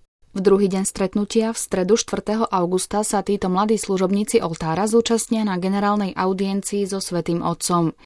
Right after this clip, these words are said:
Po privítaní národných skupín predseda Medzinárodného združenia ministrantov monsignor Martin Gechter,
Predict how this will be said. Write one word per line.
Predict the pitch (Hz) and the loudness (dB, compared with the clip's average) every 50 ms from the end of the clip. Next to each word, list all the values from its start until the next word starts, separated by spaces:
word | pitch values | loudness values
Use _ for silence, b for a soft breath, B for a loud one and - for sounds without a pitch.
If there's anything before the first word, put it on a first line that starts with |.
| _ _ _ _ - | _ _ _ _ -2
Po | 196 | -2
privítaní | 190 - 196 196 180 190 185 - 185 185 185 | 0 0 0 0 0 0 0 0 -2 0 0
národných | 185 180 175 180 180 170 180 175 165 - | 0 0 0 0 0 0 0 -2 -2 -2
skupín | - - - 170 165 - 180 185 196 208 233 240 - | -2 0 0 0 0 0 0 2 2 2 2 0 0
predseda | - 185 185 - - 196 196 220 | 0 0 0 0 0 0 2 4
Medzinárodného | 233 220 196 190 196 185 185 185 185 180 190 185 185 185 | 4 4 2 2 2 2 2 2 0 0 0 0 0 -2
združenia | 180 175 190 185 185 185 190 185 175 170 | -2 -2 0 0 0 0 0 0 0 0
ministrantov | 170 170 175 170 - - - 185 175 175 - 214 214 | 0 0 0 0 -2 -2 -2 -2 -2 0 2 2 4
monsignor | 202 190 185 190 - 202 190 180 180 | 4 4 2 2 0 0 0 2 2
Martin | 175 175 180 - 220 220 214 | 2 0 2 2 2 2 2
Gechter, | 190 180 165 - - - 190 208 240 | 2 0 -4 -4 -2 0 0 0 0